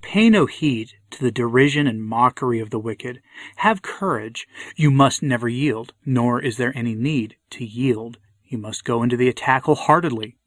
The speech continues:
not in secret, but in public, not behind barred doors,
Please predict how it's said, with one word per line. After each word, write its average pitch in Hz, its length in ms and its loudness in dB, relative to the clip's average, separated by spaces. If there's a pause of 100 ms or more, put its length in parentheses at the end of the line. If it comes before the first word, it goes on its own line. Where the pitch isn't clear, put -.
not 120 140 -4
in 151 80 -6
secret, 202 460 0
but 180 160 -10
in 160 80 -6
public, 117 420 -6 (380)
not 208 180 2
behind 110 480 -4
barred 107 320 -4
doors, 120 340 -2